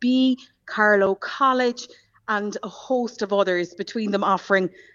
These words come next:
um, ideas on apprenticeships and very different and new ideas for apprenticeships, also third level courses, um, the entry, um, level points at some of the businesses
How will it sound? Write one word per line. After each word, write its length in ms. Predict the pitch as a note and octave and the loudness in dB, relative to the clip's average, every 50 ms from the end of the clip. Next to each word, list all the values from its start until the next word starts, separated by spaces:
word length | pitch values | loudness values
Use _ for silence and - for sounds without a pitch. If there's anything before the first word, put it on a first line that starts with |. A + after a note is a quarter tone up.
| _ _ _ _ | _ _ _ _
um, 300 | G3+ F#3 F3 F3 F3 F3 - | -2 0 0 0 -2 -2 0
ideas 400 | G3+ F#3+ G3 G3 F#3+ G3+ G3 F#3 | -2 -2 -2 -2 -2 0 0 0
on 120 | F#3 F3+ | 0 -2
apprenticeships 1040 | E3 - - - D4 D4 C#4 - C#4+ B3 - - C#4 C4 B3+ C4 - - - - - | -4 -4 -2 0 0 0 0 -2 -4 -4 -2 0 0 0 0 -4 -12 -18 -18 -16 -6
and 180 | - F#3+ F#3+ G3 | -2 -2 -2 2
very 260 | G#3 A#3 A3+ A3 G#3 | 4 4 4 4 2
different 380 | G#3 A#3 A#3+ A#3 - A#3 G#3+ - | 2 0 0 0 0 -4 -4 -2
and 160 | G3 G3 G3+ | -2 0 2
new 220 | A3 A#3+ C4 C4 | 2 2 4 4
ideas 400 | A#3 G#3 F#3+ F#3+ F#3+ F#3+ F#3 F#3 | 2 2 0 0 -2 -2 -2 -2
for 140 | - - F#3 | 0 0 0
apprenticeships, 580 | F3+ F#3 F#3+ F#3 F3+ F#3 F#3 - G#3 - - - - - - - _ _ _ | 2 2 0 -2 -2 -4 -6 -6 -6 -6 -10 -18 -20 -20 -20 -20 _ _ _
also 280 | - G3+ F#3 F3+ - G3+ | 2 2 2 2 0 -8
third 300 | - - G3+ G#3+ G3+ F#3 | -8 -2 0 0 2 2
level 400 | F#3+ F#3 F3 F3+ F3 F3 E3+ E3+ | 2 2 2 2 2 0 0 0
courses, 880 | E3+ - - A3+ A3 A3 G3+ - - - A3+ G#3+ G#3+ G#3 G#3 G3+ - - - - - - - - _ _ - | -2 -4 -4 0 0 0 -2 -2 -2 0 0 2 2 0 -2 -4 -10 -18 -20 -20 -20 -20 -20 -20 _ _ 2
um, 480 | F#3+ F3+ F3+ F3 F3 F3 F3 F3 F3+ F3 | 2 4 4 4 2 2 0 0 -2 -4
the 120 | - F#3+ - - | -8 -10 -2 0
entry, 640 | G#3 G3+ G3+ - - - G3 F#3+ F#3+ F3+ F3 F3+ - | 0 0 0 -4 -4 -4 -2 -2 -2 -2 -4 -2 0
um, 340 | F#3+ F3+ F3 F3 E3+ E3+ F3 | 2 4 4 4 2 2 2
level 360 | G#3 G3 F#3 F3+ F#3 F#3 F3 - - - - - _ _ _ | 4 6 6 6 6 2 2 0 -4 -14 -20 -20 _ _ _
points 420 | - A#3 G#3+ G3 G3 F#3+ - - | 0 2 2 2 2 0 -4 -6
at 140 | - G3+ - | -8 -8 -6
some 180 | - - G#3+ G3+ | -4 -4 -2 -2
of 60 | F3+ | -2
the 60 | F3+ | -2
businesses 520 | - G3 F#3+ F#3+ G3+ E3 - F#3 F3+ E3 | 0 -2 -2 -2 -4 -4 -4 -4 -4 -4